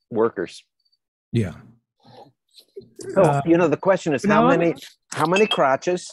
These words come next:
Speaker 1: to get a good sample? And the second is how many sniffers to
Speaker 2: Mm-hmm.
Speaker 1: get, you know, like, and then what's the rubric? How do they come up with the, this is, I, I dealt with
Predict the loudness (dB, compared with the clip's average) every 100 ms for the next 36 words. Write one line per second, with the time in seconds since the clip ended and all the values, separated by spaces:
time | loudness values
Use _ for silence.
0 | -12 -6 -2 0 0 0 -2 -4 -8 -6
1 | -6 -8 _ _ _ -6 -2 0 0 -4
2 | -10 _ _ _ _ _ _ -8 0 0
3 | 2 0 2 0 -2 -4 -2 -2 -4 -2
4 | -2 -2 -4 -6 -12 _ _ _ _ _
5 | _ -2 0 2 0 -2 -6 _ _ -4
6 | -2 0 -2 -4 -6 -2 0 0 -4 -6
7 | _ -6 -4 -4 -4 0 0 0 -4 -10
8 | -6 -4 -2 -2 -4 -4 -6 -6 -8 -8
9 | -10 -4 -4 -2 -8 -10 _ _ _ _
10 | 0 2 0 -4 -2 0 2 2 2 -2